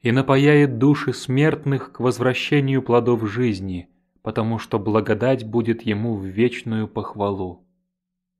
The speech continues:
Блажен трезвящийся всегда по Богу,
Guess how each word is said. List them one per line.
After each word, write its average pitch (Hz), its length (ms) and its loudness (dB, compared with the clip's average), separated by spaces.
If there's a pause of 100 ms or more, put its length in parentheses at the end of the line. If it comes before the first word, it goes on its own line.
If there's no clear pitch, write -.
(260)
Блажен 120 540 4
трезвящийся 123 920 0
всегда 117 440 0
по 110 160 0
Богу, 107 640 0